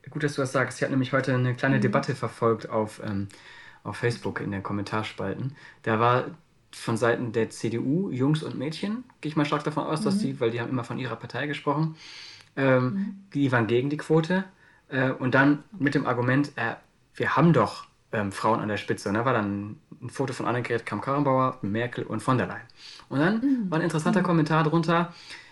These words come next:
Speaker 1: äh, ja, ihr könnt ja jetzt hier nicht eure Werbefrauen, äh, dafür benutzen und zu sagen, äh,
Speaker 2: <laughs>
Speaker 1: genau aus diesem Grund brauchen wir keine Quote. Also
Speaker 2: Mhm.
Speaker 1: das ist, ähm,
Speaker 2: Mhm.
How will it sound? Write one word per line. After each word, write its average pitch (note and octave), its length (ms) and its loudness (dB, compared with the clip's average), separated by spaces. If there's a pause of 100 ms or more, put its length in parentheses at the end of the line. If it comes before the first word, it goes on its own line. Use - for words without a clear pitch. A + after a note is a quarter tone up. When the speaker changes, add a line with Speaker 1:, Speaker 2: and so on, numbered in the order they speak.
(160)
Speaker 1:
äh, A#2+ 260 4
ja, A2+ 80 4
ihr A2+ 140 0
könnt B2 180 -2
ja B2+ 60 4
jetzt A2+ 180 0
hier B2 80 0
nicht A#2+ 180 -4
eure G#2+ 280 0
Werbefrauen, B2 880 2
äh, A#2 140 -2
dafür A#2 300 -2
benutzen A2+ 480 -4
und A2 120 -6
zu - 120 -14
sagen, A2 460 0
äh, G#2 320 -4
Speaker 2:
<laughs> - 500 -8
Speaker 1:
genau A2+ 220 2
aus A2 100 -4
diesem A#2 200 -4
Grund A2 160 -4
brauchen G2 180 -6
wir G2+ 80 -8
keine A2 240 -4
Quote. - 420 -8
Also A3 80 -4
Speaker 2:
Mhm. G3 240 0
Speaker 1:
das F3+ 240 -8
ist, - 300 -14
ähm, G3 100 0
Speaker 2:
Mhm. F3+ 240 -6